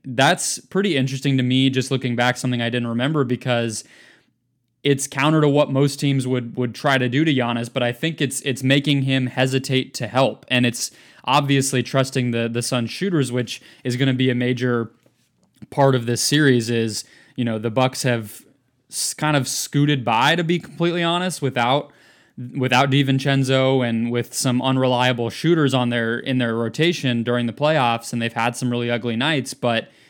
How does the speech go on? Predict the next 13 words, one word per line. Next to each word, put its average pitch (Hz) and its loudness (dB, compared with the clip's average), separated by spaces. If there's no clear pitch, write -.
if 123 -6
the 117 -6
Suns 139 0
can, 123 -2
can 113 -6
actually 127 -4
keep 135 -6
that 117 0
part 123 -2
of 110 -6
their 113 -4
offense 120 -2
going, 127 0